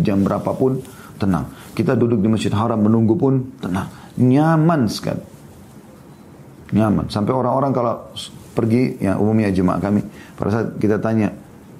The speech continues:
"Pak, gimana, Pak?" "Ya, sayangnya sudah mau pulang, ya. Waktu rasanya cepat sekali. Insya Allah nanti kembali lagi, Ustaz." Ya. Seperti itu. Lalu selanjutnya, Allah mengatakan,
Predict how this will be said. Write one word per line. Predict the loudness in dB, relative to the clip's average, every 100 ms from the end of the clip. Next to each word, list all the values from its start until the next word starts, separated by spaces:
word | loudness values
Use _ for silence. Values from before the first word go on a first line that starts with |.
| -6
"Pak, | -4 -4 -2
gimana, | 2 4 2
Pak?" | 0 -4 -6
"Ya, | -4 -2
sayangnya | -2 -2 0 0 0
sudah | 0 0
mau | 2 2
pulang, | 2 2 2 2
ya. | 0 -6 -16 -10 -4
Waktu | -4 -2 -2
rasanya | 0 0 0
cepat | -4 -6
sekali. | -6 -4 -2 -2 -4 -10 -20 -12 -6
Insya | -2 0
Allah | 0
nanti | 0 2
kembali | 2 2
lagi, | 2 2 2
Ustaz." | 0 -2 -2
Ya. | -6 -8 -10 -14 -20 -20 -20 -20 -20 -20 -20 -20 -20 -20 -16
Seperti | -8 -6 -2 -4
itu. | -6 -18 -20 -20 -20 -20 -20 -20 -20 -20 -18 -18 -18 -20 -20 -20 -20 -20 -8
Lalu | -2 0 2
selanjutnya, | 2 2 2 2 0 -8 -20 -20 -20 -20 -20 -20 -12 -4
Allah | 0 2
mengatakan, | 2 0 -2 -2 0 -2